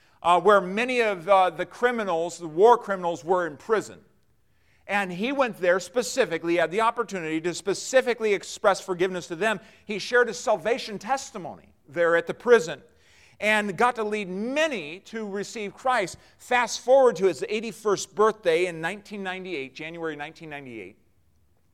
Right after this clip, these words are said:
he had the privilege to run, uh, a leg in the, uh, in the journey of the Olympic torch, uh, for the Winter Olympics in Japan.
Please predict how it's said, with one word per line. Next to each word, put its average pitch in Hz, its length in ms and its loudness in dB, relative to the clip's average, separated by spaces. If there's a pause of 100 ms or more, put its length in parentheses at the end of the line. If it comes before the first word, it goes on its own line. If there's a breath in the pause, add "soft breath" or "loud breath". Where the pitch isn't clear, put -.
(140)
he 185 160 -4
had 180 160 2
the 156 80 -2
privilege 131 640 -6 (300 soft breath)
to 165 120 0
run, 156 560 0 (380 soft breath)
uh, 143 480 2
a 147 80 0
leg 160 420 0 (240)
in 151 300 -12
the, 139 340 -8
uh, 131 340 -4
in 139 340 -14
the 131 140 -10
journey 156 300 -8
of 139 120 -8
the 131 100 -4
Olympic 139 420 -8
torch, - 580 -6 (320)
uh, 131 200 -2
for 147 200 -8
the 123 120 -6
Winter 135 280 -8
Olympics 120 680 -10
in 113 360 -14 (120)
Japan. 151 420 -18